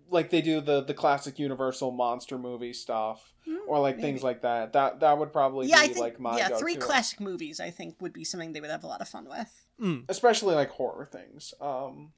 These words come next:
Speaker 2: I mean, I could even see, like, what, like, a Casablanca one, a Citizen Kane one, and what would the third, um, Wizard of Oz? I don't know.
Speaker 1: Sure,
Speaker 2: Yeah.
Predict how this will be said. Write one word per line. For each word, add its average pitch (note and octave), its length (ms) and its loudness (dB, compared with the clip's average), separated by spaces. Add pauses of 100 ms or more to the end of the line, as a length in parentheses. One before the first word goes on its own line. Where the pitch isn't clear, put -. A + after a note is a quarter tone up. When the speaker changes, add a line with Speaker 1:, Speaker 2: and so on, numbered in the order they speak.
Speaker 2:
I D4+ 80 0
mean, F#4 180 -2
I D#4+ 100 10
could E4 120 4
even E4 180 0
see, C4 220 -2
like, A#3+ 180 2
what, A3 220 4
like, G#3 140 2
a G#3 60 -4
Casablanca G#3 680 -4
one, F#3 340 -4
a F3+ 80 -8
Citizen F3+ 440 -8
Kane E3+ 340 -10
one, D#3+ 260 -8
and D#3 100 -8
what D#3+ 120 -8
would D#3+ 200 -12
the D#3+ 340 -10
third, - 320 -12
um, D#3+ 560 -2 (280)
Wizard F#3 360 -4
of D3+ 100 -4
Oz? A2+ 380 -6
I F3+ 80 -2
don't D#3+ 140 -6
know. - 220 -16 (240)
Speaker 1:
Sure, - 200 2
Speaker 2:
Yeah. - 180 4